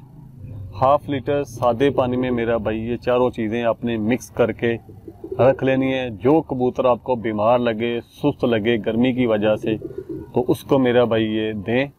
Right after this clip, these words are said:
पाँच सीसी सुबह, पाँच सीसी शाम को पानी दें, इंशाल्लाह ताला बिल्कुल ठीक हो जाएगा। मज़ीद बेहतरी के लिए तीन से चार दिन लगातार दे दें,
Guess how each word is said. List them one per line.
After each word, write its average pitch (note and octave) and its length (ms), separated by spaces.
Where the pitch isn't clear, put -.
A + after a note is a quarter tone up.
पाँच A#2+ 220
सीसी B2 300
सुबह, B2 320
पाँच A2+ 300
सीसी A2+ 280
शाम G#2+ 300
को G#2+ 140
पानी G2+ 260
दें, F#2+ 120
इंशाल्लाह A#2+ 480
ताला A#2 260
बिल्कुल A2 460
ठीक A#2 280
हो G2 160
जाएगा। F2+ 380
मज़ीद A#2+ 320
बेहतरी C#3 440
के C#3 100
लिए C#3 200
तीन B2+ 240
से B2+ 140
चार A#2 300
दिन A#2+ 180
लगातार A2+ 400
दे G#2+ 160
दें, A#2+ 180